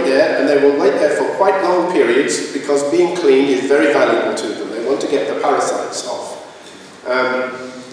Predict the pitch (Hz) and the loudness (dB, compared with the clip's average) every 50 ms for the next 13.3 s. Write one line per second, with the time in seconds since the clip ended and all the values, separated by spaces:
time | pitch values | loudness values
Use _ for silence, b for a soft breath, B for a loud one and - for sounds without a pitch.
0 | - - - - - - - - - - - - - - - - - - - 175 | -18 -20 -20 -20 -20 -20 -20 -20 -20 -20 -20 -20 -20 -20 -20 -20 -16 -2 0 0
1 | - - - 185 - - - 214 208 - - - 156 160 156 147 147 - 147 156 | 2 4 4 4 2 2 2 2 2 4 2 2 0 0 0 0 0 0 0 2
2 | 151 147 - - - - 147 147 143 143 147 143 - - - - - - - - | 2 2 2 0 -2 -2 0 2 2 2 2 2 2 2 2 2 0 -2 -2 -4
3 | - - - 135 135 - - - - 269 277 - 170 151 139 135 127 127 131 127 | -6 -6 -6 -6 -6 -6 -4 -2 2 2 4 4 2 2 2 4 2 4 2 0
4 | 127 127 127 127 - 131 135 139 135 131 131 139 - - - - - B B B | -2 -4 -6 -8 -8 -2 0 0 0 0 -4 -10 -10 -12 -14 -14 -16 B B B
5 | B B B - - - - - - - 143 147 147 147 147 - - - - - | B B B -20 -20 -20 -20 -20 -8 -6 -4 -4 -4 -4 -8 -8 -12 -12 -14 0
6 | - 190 - - 240 240 240 196 - - - - - 226 214 196 139 127 - - | 2 2 2 4 2 4 4 4 4 2 0 0 0 0 2 2 2 2 2 0
7 | 131 - - - - - 135 151 185 185 190 180 151 139 127 123 120 - 90 - | -2 -2 -2 -2 -4 -4 0 2 2 4 4 4 4 4 4 4 2 2 0 -2
8 | - - - - - 190 185 190 190 - - - - - - - - - - - | -4 -4 -6 -2 2 2 2 2 2 0 -2 -2 -2 -2 -4 -4 -6 -8 -12 -4
9 | 131 135 147 147 143 143 147 147 196 - - - - - - - - - - - | 0 0 2 2 2 0 0 0 -2 -4 -6 -6 -8 -10 -12 -14 -16 -16 -18 -18
10 | - - - - - 147 139 143 139 143 202 240 240 214 196 170 147 - 160 151 | -20 -20 -20 -8 -4 0 2 4 4 4 4 4 4 4 4 4 2 0 0 0
11 | 135 143 143 135 131 - 139 160 160 - - 151 156 156 156 151 139 147 143 143 | 0 2 2 0 0 0 0 0 0 0 -2 -2 -2 -2 -2 0 0 0 0 4
12 | 156 196 - 143 151 180 214 208 - 127 - - - - - - - - - - | 4 4 4 4 2 4 4 4 4 2 2 0 0 -2 -2 -2 -4 -4 -4 -4
13 | - - - - - - | -4 -4 -6 -6 -8 -10